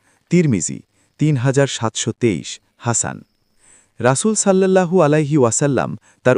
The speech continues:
উম্মতকে ওসিয়ত করে যান আহলে বায়েতের সম্মান করতে। সহিহ মুসলিম দুই হাজার চারশো আট। দানিশীলদের মধ্যে হযরত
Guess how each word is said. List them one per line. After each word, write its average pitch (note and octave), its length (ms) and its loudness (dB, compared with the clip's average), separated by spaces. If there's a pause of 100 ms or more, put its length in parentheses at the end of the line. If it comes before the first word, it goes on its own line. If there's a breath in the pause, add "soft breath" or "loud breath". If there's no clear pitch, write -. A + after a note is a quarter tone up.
উম্মতকে D#3 640 0
ওসিয়ত F3+ 420 0
করে A2+ 220 2
যান D2 240 -6 (340 soft breath)
আহলে A#2+ 340 2
বায়েতের C#3+ 340 0
সম্মান A2 540 -2
করতে। - 360 -10 (520 soft breath)
সহিহ F2 340 -2
মুসলিম F#2 440 -4 (360 soft breath)
দুই C#3+ 180 4
হাজার D3+ 300 0
চারশো - 440 -2 (100)
আট। - 340 -8 (840 loud breath)
দানিশীলদের G#3 800 2
মধ্যে B2 460 0 (220 soft breath)
হযরত C3 460 2